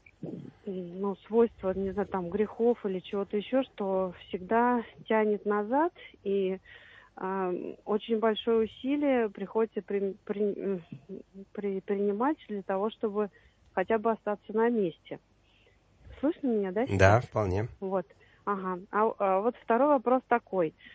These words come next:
Speaker 1: А, вот, э, ну, вот я хожу в храм, м, посещаю литургию, причащаюсь, и у меня возник вопрос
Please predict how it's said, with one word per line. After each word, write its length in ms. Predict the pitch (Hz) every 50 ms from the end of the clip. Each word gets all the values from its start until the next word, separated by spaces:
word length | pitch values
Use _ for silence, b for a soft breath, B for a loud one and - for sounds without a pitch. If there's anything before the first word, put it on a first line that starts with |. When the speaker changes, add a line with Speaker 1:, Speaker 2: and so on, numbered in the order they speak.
| B B B B B B B B B _ -
Speaker 1:
А, 320 | - 190 190 185 190 190 - -
вот, 260 | 202 185 196 202 190 - - B B B B
э, 320 | 202 190 185 190 185 180 - -
ну, 280 | - - - 226 233 220
вот 100 | 202 -
я 120 | 214 214
хожу 320 | 214 - 226 214 190 202 185
в 40 | -
храм, 540 | - - 185 196 220 262 285 294 285 247 - _ _ -
м, 180 | 208 202 185
посещаю 520 | - 196 170 - - - - 220 208 196 185
литургию, 580 | 175 - 208 202 202 196 196 240 269 302 269
причащаюсь, 840 | - - 190 175 - - 185 - - - 226 254 294 311 311 285 - - - -
и 360 | - 202 208 208 208 196 196 196 - - - - - - _ _ _ _ _ _ - - _ - - -
у 40 | 220
меня 200 | 220 226 226 214
возник 340 | 208 214 208 220 226 - -
вопрос 340 | 220 226 - 262 269 294